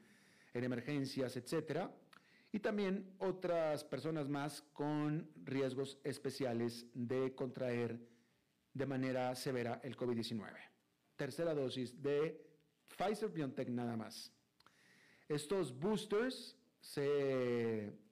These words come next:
eh, serán ofrecidos nada más para los adultos que hayan sido vacunados con Pfizer, eh, hace al menos seis meses de la segunda dosis,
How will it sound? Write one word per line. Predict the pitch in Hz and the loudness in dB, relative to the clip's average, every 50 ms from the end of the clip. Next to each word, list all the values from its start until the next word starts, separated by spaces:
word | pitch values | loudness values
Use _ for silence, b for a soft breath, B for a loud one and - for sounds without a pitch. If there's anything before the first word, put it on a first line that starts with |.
| _ _ _ _ b b b b b b b _ _ | _ _ _ _ b b b b b b b _ _
eh, | - 131 127 123 120 120 117 117 110 107 110 107 - - - | -4 -2 0 2 2 2 2 2 0 0 -2 -6 -8 -14 -20
serán | - - 131 123 131 147 170 | -8 -6 -4 -2 0 0 0
ofrecidos | 165 165 151 135 - 175 165 165 196 202 196 - - | 0 -2 -2 -2 0 2 2 2 2 2 0 -4 -4
nada | 131 135 143 165 190 202 | -2 -2 0 0 0 0
más | 185 170 165 190 220 220 | 0 0 0 0 -2 -4
para | - - - 160 165 170 175 | -6 -4 -2 0 2 4 4
los | 180 175 165 180 190 - | 4 4 4 4 2 2
adultos | 175 156 156 151 151 151 139 131 | 0 2 2 2 2 2 0 -2
que | - - 135 | 0 0 2
hayan | 131 135 135 131 131 | 2 4 2 2 0
sido | - 143 143 135 135 131 127 117 | 0 0 2 2 2 0 0 -2
vacunados | 107 143 180 185 - 240 214 190 175 170 175 175 170 | -2 0 0 0 -2 -2 -2 0 0 0 0 -2 -2
con | - 156 139 131 | -2 -4 -4 -4
Pfizer, | - - 180 180 170 156 - 160 151 147 151 147 B B B B B B B B B B B B B B B B B B _ _ _ _ | -2 0 0 2 2 0 0 2 2 2 2 0 B B B B B B B B B B B B B B B B B B _ _ _ _
eh, | - 151 147 147 143 143 156 147 147 | -2 0 2 2 2 2 0 0 -2
hace | 156 170 160 - 190 190 185 170 | -2 -4 -2 -2 0 2 2 2
al | 151 156 156 | 2 2 2
menos | 165 185 202 208 196 - - | 2 2 0 0 -2 -2 -2
seis | - 190 202 208 208 170 180 | -2 0 0 2 0 0 -2
meses | 175 160 143 123 - - 113 - - - - - _ - | -2 -2 -2 -2 -2 -4 -6 -8 -8 -12 -16 -16 _ -8
de | 131 123 127 | -4 0 0
la | 127 131 110 | 0 0 -2
segunda | - 131 123 120 131 147 160 156 151 147 147 156 - - | -2 -2 -2 0 2 2 2 2 2 0 0 -2 -4 -6
dosis, | 147 123 123 117 110 - - 113 - - - - - - - | -4 -2 -2 -2 -2 -4 -6 -10 -12 -14 -16 -16 -16 -18 -20